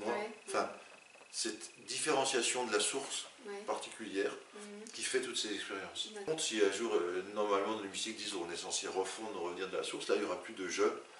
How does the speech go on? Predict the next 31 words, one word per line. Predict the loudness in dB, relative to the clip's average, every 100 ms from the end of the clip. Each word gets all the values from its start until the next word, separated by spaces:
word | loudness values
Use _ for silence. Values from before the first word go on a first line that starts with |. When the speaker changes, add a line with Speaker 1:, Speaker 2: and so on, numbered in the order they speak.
| -8
Speaker 2:
Ouais. | -4 -4
Speaker 1:
il | -2
n'y |
aura | -2 -2
plus | -6
qu'une | -12 -4
grande | -2 -2
conscience. | -4 -6 -6 -8 -12 -16 -12 -2
Mais | 0 0 -6 -16 -8
les | -6
gens | -2 -2
ne | -2
sont | -8 -4
pas | 0
là | 0
pour | 0
la | -4
raconter, | -6 -8 -6 -4
sauf | -4 -8 -10
dans | -8 -8 -8
certaines | -10 -10
expériences | -8 -8 -6
très | -4
mystiques, | -4 -4 -6 -8
mais | -8 -4
ils |
reviennent | -2 -2 -2
quand | -4
même | -4 -6
à |
la, | -8